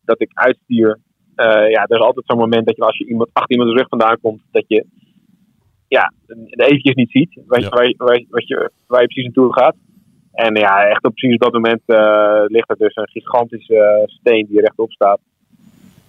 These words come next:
Speaker 1: En, eh, ja, daar knal ik gewoon vol tegenaan met mijn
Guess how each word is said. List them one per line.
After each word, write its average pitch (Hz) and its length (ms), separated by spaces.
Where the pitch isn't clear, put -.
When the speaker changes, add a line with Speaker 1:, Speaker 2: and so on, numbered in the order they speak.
Speaker 1:
En, 104 240
eh, 101 1000
ja, 95 180
daar - 200
knal 113 280
ik - 80
gewoon 107 280
vol 123 260
tegenaan 110 500
met 104 160
mijn 104 220